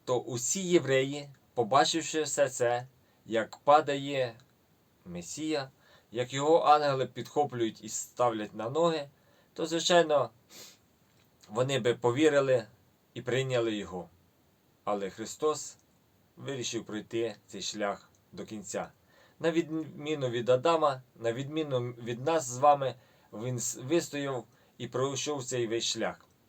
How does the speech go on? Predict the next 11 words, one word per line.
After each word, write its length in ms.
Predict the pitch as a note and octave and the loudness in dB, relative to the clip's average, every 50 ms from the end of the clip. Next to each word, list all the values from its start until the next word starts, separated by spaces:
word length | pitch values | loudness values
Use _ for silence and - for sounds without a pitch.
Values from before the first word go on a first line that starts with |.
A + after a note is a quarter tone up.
| _ _ _ | _ _ _
І 100 | B2+ B2+ | -6 2
так, 300 | - C#3 A#2+ - - - | 4 4 4 4 0 -2
Адам 360 | - A#2+ A#2 A2 D#3+ E3+ E3 | -2 -2 2 4 2 2 2
з 120 | D3 B2+ D3 | 0 2 2
Євою 420 | D3+ D3 C#3+ C3+ C3 B2+ B2+ A#2+ | 2 2 2 -2 -4 -4 -6 -6
в 80 | - - | -8 -2
чому 260 | - B2+ B2 A#2+ A2+ | -2 -2 -2 -2 -4
не 100 | A2 A2 | -4 -6
встояли, 600 | G2+ - - D#3 D#3 D#3 D3+ D3 D3 - C#3 C3 - - - _ _ | -8 -4 0 0 2 4 2 2 0 -2 -6 -6 -10 -20 -20 _ _
встояв 420 | - - - - B2 B2 A#2+ A#2 A2+ | -16 -10 -2 0 2 4 4 2 0
Христос. 600 | - B2 A#2+ A#2+ - - B2+ A2+ - - - - | -2 -6 -6 -6 -4 -2 -2 -2 -2 -2 -8 -16